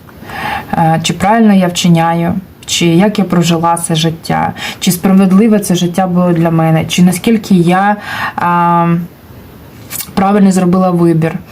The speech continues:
Е, можливо, мені варто вже щось змінити в цьому житті. Але у вас реально кармічні стосунки. Це, це,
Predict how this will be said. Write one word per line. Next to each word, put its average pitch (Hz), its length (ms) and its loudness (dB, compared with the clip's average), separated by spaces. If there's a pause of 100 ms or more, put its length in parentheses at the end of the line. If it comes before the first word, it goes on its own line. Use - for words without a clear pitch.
(400)
Е, 170 720 0
можливо, 196 420 4
мені 202 300 6
варто 196 380 0
вже 175 200 0
щось 180 280 0
змінити 165 500 2
в - 20 -6
цьому 165 340 2
житті. 160 520 -2 (380)
Але 196 380 2
у 196 100 2
вас 220 320 0
реально 180 400 2
кармічні 170 500 0
стосунки. - 680 -4
Це, 165 380 0 (180)
це, 170 420 0